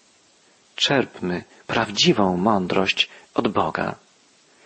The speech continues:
Nie bądźmy podobni do Edomitów. Nie powielajmy błędów całych pokoleń ludzi,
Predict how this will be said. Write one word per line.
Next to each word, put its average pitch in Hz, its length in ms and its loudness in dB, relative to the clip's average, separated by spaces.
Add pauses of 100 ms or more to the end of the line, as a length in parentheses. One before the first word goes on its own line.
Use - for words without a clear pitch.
(200)
Nie 143 100 4
bądźmy 120 380 0
podobni 110 520 4
do 107 180 0
Edomitów. 107 680 0 (840)
Nie 127 160 2
powielajmy 135 560 4
błędów 127 520 4 (280)
całych 147 420 4
pokoleń 120 640 2
ludzi, 120 380 6